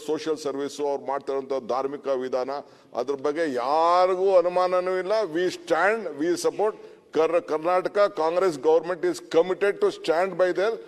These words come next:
philosophical work. ಭಾವನೆ, ಅರ್ಥ, ನೋವು, ಧರ್ಮಸ್ಥಳದ ವಿಚಾರ ನಮಗೂ, ನಾನು ನ-, ಅವ್ರೇನು ಹೇಳ್ತೀರಲ್ಲ, ಇಂಥ ಡಿ ಕೆ ಶಿವಕುಮಾರ್ ನೂರು ಜನ ಇದ್ದಾರೆ ಅಂತ, I believe in it.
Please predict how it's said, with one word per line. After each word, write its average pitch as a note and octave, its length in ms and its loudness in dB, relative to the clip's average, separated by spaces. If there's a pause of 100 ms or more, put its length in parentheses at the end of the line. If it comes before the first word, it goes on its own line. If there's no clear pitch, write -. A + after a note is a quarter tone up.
(360)
philosophical F3+ 560 2
work. C#3+ 340 -2 (140)
ಭಾವನೆ, G#2+ 600 -8 (240)
ಅರ್ಥ, - 280 -14 (580)
ನೋವು, G2+ 680 -10 (500)
ಧರ್ಮಸ್ಥಳದ G#2+ 600 -8
ವಿಚಾರ F#2+ 360 -10 (280)
ನಮಗೂ, C3+ 380 -16
ನಾನು A#2+ 320 -8
ನ-, G2+ 540 -12
ಅವ್ರೇನು A2+ 280 -6
ಹೇಳ್ತೀರಲ್ಲ, A2+ 480 -8 (1400)
ಇಂಥ G2+ 180 -8
ಡಿ G#2+ 200 -8
ಕೆ A2 260 -12
ಶಿವಕುಮಾರ್ G2+ 360 -12
ನೂರು F#2+ 260 -12
ಜನ G2 160 -10
ಇದ್ದಾರೆ F2+ 360 -10
ಅಂತ, D#2+ 180 -16
I G2 400 -14
believe A#2 260 -8
in F#2 80 -14
it. - 180 -20